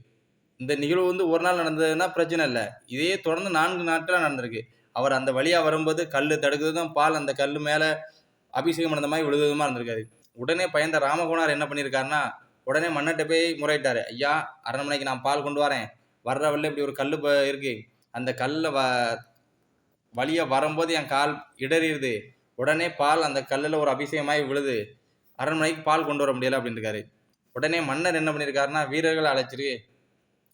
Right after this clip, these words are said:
இது என்னன்னு பார்ப்போம்னு சொல்லி மன்னர் வீரர்கள் புடைசூழ ராமகுமாரை அழைத்து கொண்டு அந்த கல் இருக்கிற இடத்துக்கு வந்திருக்காங்க. வந்து, வந்திருக்காங்க. அப்ப என்ன பண்றாருன்னா, மன்னர் சொல்றாரு, "இந்த கல்லை உடனே அகற்றுங்க" அப்படிங்கும்போது,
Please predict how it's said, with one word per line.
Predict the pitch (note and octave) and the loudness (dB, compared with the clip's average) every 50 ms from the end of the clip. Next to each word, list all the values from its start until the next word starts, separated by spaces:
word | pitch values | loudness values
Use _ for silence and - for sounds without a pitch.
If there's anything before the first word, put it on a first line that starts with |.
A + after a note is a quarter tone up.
| _ _ _ | _ _ _
இது | C#3+ C3+ C#3 C#3 C#3 | -6 -2 0 0 0
என்னன்னு | D3 D#3 E3 E3 - | 0 0 -2 0 2
பார்ப்போம்னு | D3+ C#3+ C#3+ D3 D#3 D3+ | 4 2 4 2 0 -2
சொல்லி | C#3 C#3+ D3 D#3+ E3 D3 - - - _ _ _ | -2 -2 0 0 -2 -2 -4 -8 -16 _ _ _
மன்னர் | A#2+ B2+ D3+ D#3 F3 F3+ F#3 F3 D3+ | -4 -2 -2 0 2 0 0 0 2
வீரர்கள் | D3+ F3 F3 F3 E3+ D#3+ E3+ D#3+ D#3+ | 2 2 2 2 2 2 2 0 0
புடைசூழ | D#3+ D3+ D3+ D#3+ D#3+ D3 D3+ D3+ D#3 F3 E3+ C3+ G#2+ - - - _ _ _ _ _ | -2 0 0 0 0 2 0 2 2 2 2 2 0 -4 -8 -16 _ _ _ _ _
ராமகுமாரை | - B2+ C#3 D#3 F3 F3 E3+ D#3+ E3+ E3+ E3 | 0 2 2 2 2 2 0 0 0 2 2
அழைத்து | E3+ F3 D#3 D#3 D3+ - D3 | 2 2 2 2 0 0 -4
கொண்டு | D3 D3+ E3+ | -2 -2 -2
அந்த | E3+ D#3+ D#3 | 0 0 0
கல் | - C#3+ C#3+ D#3 | 0 0 2 2
இருக்கிற | E3 D#3 C#3+ C#3+ | 0 2 2 -2
இடத்துக்கு | C3+ B2+ B2 C#3 C#3 B2+ | -2 -2 -4 -4 -2 -2
வந்திருக்காங்க. | B2+ B2 B2 A#2 A2+ A2+ A2 G#2+ - - _ _ _ _ _ _ _ _ _ _ _ _ _ _ _ _ | -4 -4 -2 -2 -2 -2 -4 -6 -6 -8 _ _ _ _ _ _ _ _ _ _ _ _ _ _ _ _
வந்து, | A#2+ C3+ D3+ E3+ E3 F#3 F3+ E3 C3+ - - - _ _ _ _ _ _ _ _ _ - | -2 -2 0 0 2 2 2 2 0 -2 -4 -12 _ _ _ _ _ _ _ _ _ -6
வந்திருக்காங்க. | C3 C#3+ D#3 D3+ E3 D#3+ C#3+ D3+ D3 D3 | -4 -4 0 0 0 2 2 2 2 2
அப்ப | E3+ F3 D3+ - D#3 | 2 0 0 2 0
என்ன | D#3 D#3 D#3+ | 0 0 0
பண்றாருன்னா, | D3+ D#3 D#3 D3+ D3 D3+ D3+ D3 C#3+ D#3 E3+ E3 D3 A#2+ A2+ | -2 -2 -4 -2 0 2 2 2 2 2 2 2 2 0 -2
மன்னர் | B2 C#3 D3+ D#3+ D#3+ C#3+ | -4 -4 -2 -4 -4 -2
சொல்றாரு, | C#3+ C#3 C3 C3+ B2+ A#2+ B2 A#2 - | -4 -2 -2 0 0 0 -2 -4 -6
"இந்த | B2+ B2+ B2+ | -8 -8 -6
கல்லை | - C3+ C#3+ D3+ D#3 D3+ | -4 -4 -2 0 0 0
உடனே | C#3 C3+ C#3+ D#3 D3+ | 0 0 0 0 0
அகற்றுங்க" | C3+ C3 C#3 C#3 C#3 - D3 C#3+ C#3+ | 0 0 0 -2 -4 -6 -4 0 0
அப்படிங்கும்போது, | C3+ B2 C3 C3 C3 C3 C3+ C#3 C#3+ D#3 D3 | 0 0 -2 -8 -8 -4 -2 -2 0 0 -4